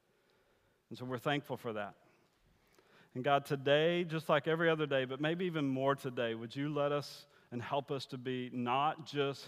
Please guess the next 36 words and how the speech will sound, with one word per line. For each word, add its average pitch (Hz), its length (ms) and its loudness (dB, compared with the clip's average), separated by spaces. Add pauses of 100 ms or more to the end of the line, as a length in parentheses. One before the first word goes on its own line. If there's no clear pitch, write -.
(100)
hearers 151 460 -2
of 113 200 -6
your 110 120 -6
word 110 280 -4
only, 110 420 -4
but 107 240 -10 (680)
also 117 400 -4 (140)
doers 110 380 -8
of 104 140 -10
your 104 100 -12
word. 107 260 -12
Help 139 280 -4
us 196 180 -4
to 185 100 -6
respond 123 680 -4 (1400)
to 139 100 -2
what 127 200 -4
you're 147 380 0
telling 160 460 -2
us 147 140 -8
to 151 100 -10
do 131 220 -6
through 120 160 -10
your 127 160 -6
Spirit. 101 540 -14 (2500)
Help 127 160 -10
us 139 120 -8
to 143 80 -12
be 131 160 -6
obedient 110 400 -6
with 104 140 -12
that. 101 260 -10
Help 131 180 -10
us 135 120 -10
to 139 100 -8
give 131 380 -6